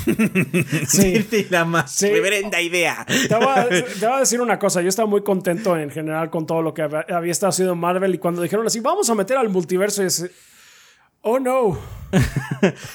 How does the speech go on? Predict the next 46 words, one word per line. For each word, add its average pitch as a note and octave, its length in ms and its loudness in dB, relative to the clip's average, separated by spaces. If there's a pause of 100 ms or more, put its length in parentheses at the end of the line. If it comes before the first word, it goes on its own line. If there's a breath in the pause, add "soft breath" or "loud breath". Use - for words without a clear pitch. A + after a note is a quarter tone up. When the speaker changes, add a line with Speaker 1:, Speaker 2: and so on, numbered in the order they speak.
(140)
Speaker 2:
Es G#3 220 -4
divertido, G#3 340 2
Speaker 1:
Oh, C4 120 6
no. C4+ 260 4
<laughs> - 0 -
Speaker 2:
sí. C#5 380 2 (220)
Speaker 1:
Es - 0 -
muy F4+ 180 2
divertido, C#4 680 0
pero B3 220 0
no B3+ 140 0
mames, B3 380 -2
es D#4+ 140 -4
un - 120 -8 (160)
pinche B3+ 540 -2
cagadero B3+ 600 0
ese. - 480 -4 (160)
Speaker 2:
Ah, C#3+ 140 2
Speaker 1:
<laughs> D3 40 -2
O - 20 -6
sea. D#3+ 120 0
Speaker 2:
es E3 60 0
muy G#3 100 2
divertido, F3 420 0
sí, D3 220 0
pero B2+ 300 0
por B2+ 160 0
eso G3+ 360 2
la, C3 280 -2 (360)
para, D3+ 420 0
para D#3+ 200 -2
estar G#3+ 220 0
en D#4 100 -2
la - 100 0
fase A3+ 400 -2
cuatro C#3+ 520 -4
ahorita C3 520 -2
de A2 100 -6
Marvel C#3+ 460 0
hay C#3+ 160 0
que D#3 160 -6
ver D3+ 180 0
cien F#3+ 380 0
horas F#3 220 2
de D3 100 -6
contenido. A#2 640 -10